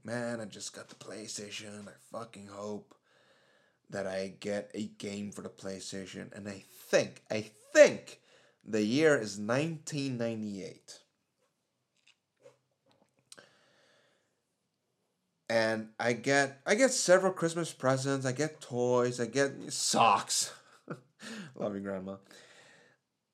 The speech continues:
I get socks. I get clothes. I get P Js. I get all these wonderful things.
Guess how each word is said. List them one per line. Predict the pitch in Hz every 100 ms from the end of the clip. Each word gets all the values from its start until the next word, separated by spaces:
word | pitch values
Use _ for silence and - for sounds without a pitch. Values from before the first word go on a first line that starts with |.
| _
I | 117
get | 123 151 151
socks. | - 123 120 120 123 117
I | 104
get | 127 131
clothes. | - 120 120 113
I | 110
get | 117 -
P | - 131 120
Js. | 117 120 120 120 117
I | 117
get | 117 139
all | 160 160 147
these | 135 123 127
wonderful | 120 147 143 143 135
things. | - 117 107 107 107 110 -